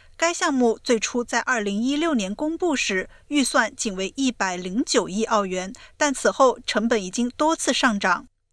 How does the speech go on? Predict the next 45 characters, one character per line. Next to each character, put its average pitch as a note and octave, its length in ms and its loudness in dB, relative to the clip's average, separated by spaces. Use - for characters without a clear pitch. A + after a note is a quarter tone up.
维 G#3+ 140 0
州 B3 220 2
反 G3+ 260 -2
对 D#4 160 0
党 A3 220 -2
副 - 180 -4
领 A#3 160 0
袖 A3 300 0
大 C4+ 240 -2
卫· A#3 240 -4
索 - 160 -4
斯 A3+ 140 -8
威 C4+ 120 -2
克 D4 220 0
指 G3+ 180 -4
出， G#3+ 300 -2
此 - 160 -2
次 C4 220 0
成 A#3+ 220 0
本 B3 120 2
上 D#4+ 240 -2
涨 F#3+ 300 -2
是 - 180 -2
近 B3 240 0
期 B3+ 360 -4
一 G#3+ 160 -6
系 E4 260 0
列 B3 220 2
交 A#3+ 200 0
通 A#3+ 160 2
项 A#3+ 220 2
目 G#3 180 -2
超 C#4 300 2
预 D4 160 -2
算 C4 260 0
当 G3+ 200 -2
中 G#3 160 -4
的 G3 160 -2
最 G#3+ 240 -2
新 C#4 280 -2
一 F#3+ 140 -2
例。 G3 300 -6
他 A3+ 100 2
说 A#3 160 2
道， A3+ 300 0